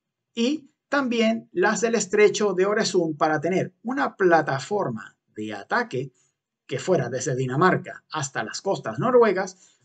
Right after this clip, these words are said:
para proyectar después la fuerza militar hacia principalmente dos de los aliados más potentes de la otan que estaban protegidos por el mar, principalmente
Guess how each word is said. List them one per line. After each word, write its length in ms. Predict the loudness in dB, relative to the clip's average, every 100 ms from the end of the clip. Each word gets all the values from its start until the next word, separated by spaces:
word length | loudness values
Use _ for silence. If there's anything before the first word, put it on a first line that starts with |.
| 0
para 260 | 2 2
proyectar 520 | 0 0 0 4 4
después 560 | 4 0 2 2 2 -8 _ _ _ _
la 240 | 0 0
fuerza 520 | 0 4 4 4 -2 -6
militar 560 | -6 -4 -2 -2 -4 _ _ _ _ _
hacia 560 | -2 0 0 0 -2 -6
principalmente 920 | -2 0 2 0 -2 -2 -4 -2 -2 -4 -12
dos 520 | 2 4 4 2 -4
de 100 | 2
los 160 | 2 2
aliados 440 | 0 0 0 -4
más 260 | -2 -4 -2
potentes 720 | -4 -2 -2 -2 -4 -8 -10
de 140 | -8 -8
la 160 | -4
otan 400 | -2 -2 -4 -8 _ _ _
que 80 | -6
estaban 440 | -2 -2 -2 -6 _ -4
protegidos 580 | -2 -2 -2 -2 -2 -6
por 160 | -6
el 100 | 0
mar, 260 | 2 2 -2 _ _ _ _ _ _ _
principalmente 840 | 0 2 4 4 4 0 -4 -18